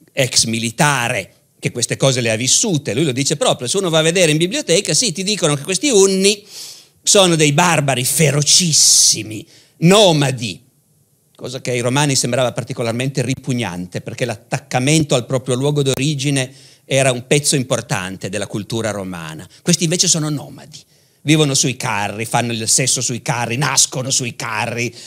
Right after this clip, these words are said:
eh, non sanno dove sono nati in sostanza, e per di più, questa la ricorderete, ma appunto la racconta per la prima volta Ammiano Marcellino, si nutrono di bistecche frollate sotto la sella del cavallo.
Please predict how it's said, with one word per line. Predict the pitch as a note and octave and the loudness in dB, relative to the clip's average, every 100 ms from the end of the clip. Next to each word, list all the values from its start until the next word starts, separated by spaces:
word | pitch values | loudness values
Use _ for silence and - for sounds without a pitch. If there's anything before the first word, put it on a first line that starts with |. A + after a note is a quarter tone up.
| - - | -20 -2
eh, | E3+ D3+ C#3 D3 | 2 4 4 4
non | D3+ | 4
sanno | - E3 D#3 | 4 4 4
dove | D#3 | 2
sono | C#3+ D3+ C3+ | 2 0 -2
nati | C#3 G2+ - C3+ | -2 -4 -4 -4
in | |
sostanza, | C3 - C3 D#3+ G3 G3+ G3+ G#3 G3 - - - | -2 -2 -2 -2 -2 -2 0 0 -2 -10 -20 0
e | G#3+ | 2
per | A3 G#3 | 4 2
di | C4+ | 0
più, | - B3 D4+ C#4 - _ _ _ _ _ _ _ | 0 2 2 0 -8 _ _ _ _ _ _ _
questa | - D#3+ C#3 | -8 -2 0
la | |
ricorderete, | B2+ C3 C#3+ C#3+ D#3 D3 C3 B2+ | 0 0 0 2 2 2 0 -2
ma | B2 | -4
appunto | C3 D3 B2+ | -2 -4 -2
la | A#2+ | 0
racconta | B2+ A#2+ C3+ C#3 B2 | -2 0 -2 -2 -2
per | C3 | -2
la | |
prima | B2+ C#3 C3+ | -2 -2 2
volta | D3 C#3 | 2 0
Ammiano | B2 C3 C3 | -2 -2 -2
Marcellino, | B2+ - F#3 C#3+ B2+ A2+ - - - | -4 -4 -2 -2 -2 -4 -10 -16 -2
si | - G3 | 2 6
nutrono | G3 G#3 F#3+ E3+ | 6 4 4 4
di | D#3+ | 4
bistecche | E3+ F#3+ - D#3+ D#3 D3+ | 2 0 2 2 4 0
frollate | E3 D3+ D3 C#3 C#3 C#3 | 2 2 4 4 2 0
sotto | C3+ - | -4 -2
la | A#2+ | -2
sella | A2+ A#2+ A2 G#2 | 0 0 -2 -4
del | G2 | -6
cavallo. | - G2 - - - | -8 -10 -10 -14 -20